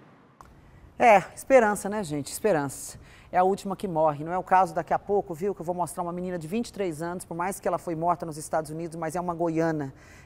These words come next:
E quer queira, quer não, a gente acredita até que ela vai ser enterrada aqui.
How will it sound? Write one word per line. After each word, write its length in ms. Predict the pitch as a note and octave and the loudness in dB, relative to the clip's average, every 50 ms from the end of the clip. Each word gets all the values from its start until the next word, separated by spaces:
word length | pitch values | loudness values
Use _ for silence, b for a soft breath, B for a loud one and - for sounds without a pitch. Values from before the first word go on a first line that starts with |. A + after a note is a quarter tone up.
| B - | B -12
E 80 | D#3 | -8
quer 160 | - - E3+ | -2 0 0
queira, 240 | D#3+ - F#3 E3+ E3 | 0 2 0 0 0
quer 220 | - - E3 D3+ C#3 | 0 0 -2 -2 0
não, 280 | D3+ D3+ D#3 D#3+ D#3+ - B B B B B B B | 0 -2 -2 -2 -4 -8 B B B B B B B
a 60 | - | -10
gente 180 | C#3 D3 D#3 - | -8 -8 -6 -6
acredita 360 | D#3 - D#3 D3 C3+ D#3 D#3+ | -6 -4 -4 -6 -4 -4 -6
até 140 | - - D#3+ | -4 -4 -4
que 60 | - | -2
ela 100 | D#3+ D3+ | -2 -2
vai 120 | D3+ D3+ D3 | 0 -2 -2
ser 140 | - - | -4 -8
enterrada 440 | D#3 D3 - D#3 C3 C#3+ D3 D3 D3 | -8 -6 -6 -6 -2 -2 -2 -2 -2
aqui. 400 | C#3 C#3 - - F3 E3+ D3+ - | -8 -10 -8 -4 -4 -4 -4 -6